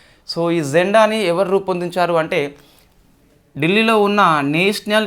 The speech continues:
Institute of Fashion Technology వాళ్ళు రూపొందించారు. ఈ జెండాలో మొత్తం మనకి మూడు అంశాలు ఉన్నాయి.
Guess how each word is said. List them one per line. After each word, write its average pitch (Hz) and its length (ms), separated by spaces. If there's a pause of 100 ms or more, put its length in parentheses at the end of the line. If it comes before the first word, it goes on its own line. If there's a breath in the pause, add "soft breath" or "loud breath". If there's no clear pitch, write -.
(100)
Institute 185 580
of 180 60 (140)
Fashion 160 380 (100)
Technology 156 540
వాళ్ళు 147 220 (200)
రూపొందించారు. 107 640 (920 soft breath)
ఈ 135 40 (100)
జెండాలో 208 440
మొత్తం 202 260
మనకి 190 260
మూడు 185 260
అంశాలు 175 340
ఉన్నాయి. 175 200